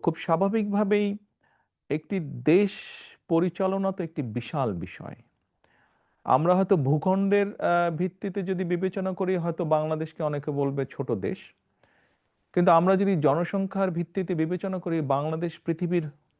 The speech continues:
অনেক ভূখণ্ড হিসাবে বড় দেশ, এরকম অনেক দেশের থেকে অনেক বড় কিন্তু।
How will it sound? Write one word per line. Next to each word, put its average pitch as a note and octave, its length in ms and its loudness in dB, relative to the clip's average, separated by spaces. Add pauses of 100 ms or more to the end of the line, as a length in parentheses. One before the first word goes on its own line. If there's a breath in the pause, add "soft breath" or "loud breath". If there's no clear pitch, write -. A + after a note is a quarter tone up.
(100)
অনেক F3 380 0 (1300)
ভূখণ্ড F#3+ 440 2
হিসাবে F#3 360 2
বড় D3+ 320 4
দেশ, E3+ 220 -4
এরকম E3 340 -4
অনেক F3+ 220 -4
দেশের F3+ 260 -4
থেকে F3 180 -10
অনেক F#2+ 160 -4 (100)
বড় E2+ 220 -4
কিন্তু। - 360 -14